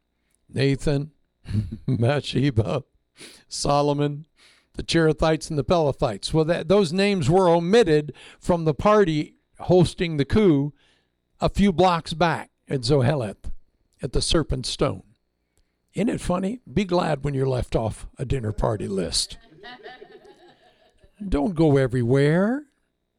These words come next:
They said good girls go to heaven, bad girls go everywhere.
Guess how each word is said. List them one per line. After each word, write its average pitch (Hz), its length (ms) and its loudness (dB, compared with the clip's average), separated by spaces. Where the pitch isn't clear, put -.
They 151 200 -4
said 143 320 -2
good 147 200 -2
girls 147 320 0
go 151 160 -4
to 147 100 0
heaven, 151 260 -4
bad 147 240 -4
girls 151 320 0
go 156 200 2
everywhere. 160 640 0